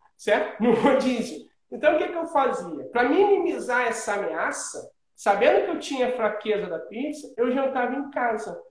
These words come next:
Então, eu chegava no restaurante, certo? Ali já sem aquela fome assustadora.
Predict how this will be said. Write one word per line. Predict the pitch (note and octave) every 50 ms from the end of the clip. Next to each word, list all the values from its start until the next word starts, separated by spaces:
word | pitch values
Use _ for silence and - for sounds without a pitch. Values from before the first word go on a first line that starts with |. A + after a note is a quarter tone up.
| _ _ _ -
Então, | A3 A3 C#4 C#4+ E4
eu | D4+
chegava | D4+ - D4 A#3+ A3 A#3 C4+ C#4 C4+
no | B3 G#3+
restaurante, | A3 A3 A3 - - - F3+ E3 D#3+ E3 F#3 A#3+ D4 D4 - - - - - - - _ _ _ _ _ _
certo? | - - G#3+ G#3+ - - - - - - - _ _ _ _ _ _ _ _ _ _ _ _ -
Ali | G3 G#3+ A#3 C4+ C#4+ C4+ A3
já | A3 A#3+ B3+ C4 B3+ - - - -
sem | - - - - C4+ C4 C#4 C#4+
aquela | C4+ C#4 - C4+ C4 C4+ C4+ C4 C4 -
fome | B3+ A#3+ B3 B3 B3+ B3+
assustadora. | B3+ B3+ B3+ B3+ A#3+ - - B3+ B3+ B3+ B3+ B3 B3 A3+ G3 -